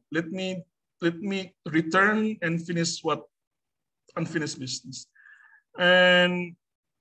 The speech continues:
and, and, and honestly, this, this is the only thing that I know, Sandris. This is my life. I, uh, you know, in, in, in Uni-, in Unimel, people know me that because I'm working from nine to ten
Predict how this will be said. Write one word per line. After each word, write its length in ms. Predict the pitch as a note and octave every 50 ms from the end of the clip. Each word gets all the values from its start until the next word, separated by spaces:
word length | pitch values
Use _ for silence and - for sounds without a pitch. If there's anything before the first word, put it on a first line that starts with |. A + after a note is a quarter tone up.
| _ _ _ _ _ _ _ _ _ _ _ _
and, 260 | - F3+ F3+ F3+ F3 F3+
and, 200 | F3+ F3 E3 F3
and 120 | F3+ F3
honestly, 640 | F#3+ G#3 A3+ A#3+ A#3+ A#3 A#3 B3 B3 A#3+ A3 - - _ _
this, 220 | A3+ G#3+ - F#3
this 160 | F3+ G3+ G#3+
is 120 | G#3+ G#3 F3+
the 60 | F#3
only 180 | G3 G#3 G#3 G#3
thing 140 | G#3+ A3+
that 140 | G3+ F#3 F3 F3
I 60 | F3
know, 360 | F3 - E3+ F#3 D#3 C#3+ C3+
Sandris. 380 | - - D3+ D3 C#3 C3+ C3 A#2+
This 40 | D3
is 180 | E3+ F3 F3+
my 100 | F#3+ F#3
life. 340 | E3 D#3+ F3+ F3 D#3 D3 - - _ _ _ _ _ _ _ _ _ _ _ _ _ _ _ _ _ _ _ _ _ _
I, 340 | D#3+ D#3+ E3+ E3+ E3 E3+ E3 - _ _
uh, 220 | G#3 F#3 F3+ F3+ F3
you 80 | E3+ F3+
know, 180 | A3 A#3+ A3+
in, 140 | A#3 A#3 G3+ - -
in, 120 | F3+ F3+
in 80 | F#3 F3+
Uni-, 340 | E3+ E3 E3 A3+ C4+ B3 -
in 120 | F3 E3+
Unimel, 480 | F3+ A#3+ A#3+ A3 E3+ C#3 C3+ C3+ C#3 C#3+ - _ _ _ _ _ _ _ _ _ _ _ _ _ _ _ _ _ _ _
people 260 | G3+ G#3+ - B3+ A#3+
know 240 | G#3+ G3 G3+ A3+ A#3
me 200 | A3+ A3+ A3+ A3
that 280 | F3+ E3+ E3+ E3+ - E3
because 300 | D#3+ D#3 E3+ E3+ E3+ -
I'm 160 | F3+ E3+ F3
working 300 | F#3 F#3+ F#3+ F#3+ F#3 F3
from 260 | - E3+ D#3+ E3 D#3+
nine 220 | E3+ F3+ G3 F#3+
to 80 | F#3+ F3+
ten 360 | - - F#3 E3 D3+ D3 C#3